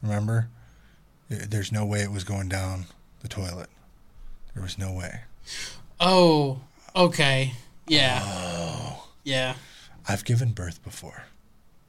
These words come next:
Speaker 1: It is not alive. That's all I'm gonna say.
Speaker 2: <laughs> I think true birth for a man is when he passes a kidney stone.
Speaker 1: Twelve pounds.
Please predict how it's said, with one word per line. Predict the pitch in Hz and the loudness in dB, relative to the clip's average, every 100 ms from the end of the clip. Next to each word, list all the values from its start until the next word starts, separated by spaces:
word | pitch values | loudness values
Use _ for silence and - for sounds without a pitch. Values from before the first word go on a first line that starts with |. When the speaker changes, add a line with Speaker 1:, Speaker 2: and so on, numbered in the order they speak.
| _ - | _ -10
Speaker 1:
It | 98 | -6
is | 92 | -4
not | 95 90 | -6 -6
alive. | 90 87 92 - - - - - - - | -8 -10 -12 -12 -16 -20 -20 -20 -20 -10
That's | 104 | -6
all | 104 117 | -2 0
I'm | |
gonna | 113 104 | 0 -2
say. | - 101 - - - 170 - - - | -4 -6 -6 -10 -10 -14 -14 -16 -16
Speaker 2:
<laughs> | - - - - - | -18 -18 -20 -20 0
I | 175 | 2
think | 185 170 | 4 4
true | - 165 | 4 4
birth | 147 147 - | 4 4 2
for | 151 | 2
a | 135 | 4
man | 139 139 | 6 6
is | 139 135 | 4 2
when | 131 | 0
he | |
passes | 127 131 123 127 | 2 2 2 -2
a | |
kidney | 120 123 123 | -4 -4 0
stone. | 117 127 127 131 | 0 -2 -8 -6
Speaker 1:
Twelve | 123 135 147 | -2 0 0
pounds. | 147 131 95 - - | 0 -2 -2 -10 -14